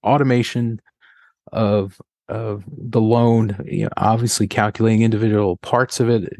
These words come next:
we're gonna see, uh, more adoption than that. So times to process a loan should come way down. The cost of a loan should come way down.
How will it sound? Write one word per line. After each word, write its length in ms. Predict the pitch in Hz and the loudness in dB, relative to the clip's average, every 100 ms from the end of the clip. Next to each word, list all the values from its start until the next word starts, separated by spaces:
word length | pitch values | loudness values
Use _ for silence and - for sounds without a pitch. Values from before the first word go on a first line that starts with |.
| - _ _ _ _ _ | -20 _ _ _ _ _
we're 100 | 131 | -8
gonna 140 | 117 113 | -6 -6
see, 420 | - 107 98 78 | -4 -4 -4 -6
uh, 180 | 104 107 | -6 -4
more 220 | 127 120 | 0 0
adoption 500 | 101 101 98 - 101 | 2 2 2 -2 -2
than 140 | 95 | 0
that. 280 | 95 90 80 | 2 2 0
So 200 | - 104 - | 0 -2 -2
times 640 | - 113 113 110 107 - - | -2 2 4 4 0 -2 -6
to 200 | - 98 - | -2 -2 -2
process 480 | - 92 - 98 87 | 0 0 0 0 0
a 40 | |
loan 240 | 90 90 | 0 0
should 200 | 95 - | -2 -6
come 160 | - 90 | -2 0
way 160 | 90 87 | 2 2
down. 200 | 82 82 | 2 0
The 60 | |
cost 440 | - - 104 95 104 | -2 0 0 0 -2
of 80 | |
a 60 | 98 | -2
loan 220 | 90 92 | -2 -4
should 180 | - - | -6 -8
come 200 | - 87 | -6 -6
way 200 | 90 90 | -4 -4
down. 460 | 92 92 90 90 | -6 -6 -6 -8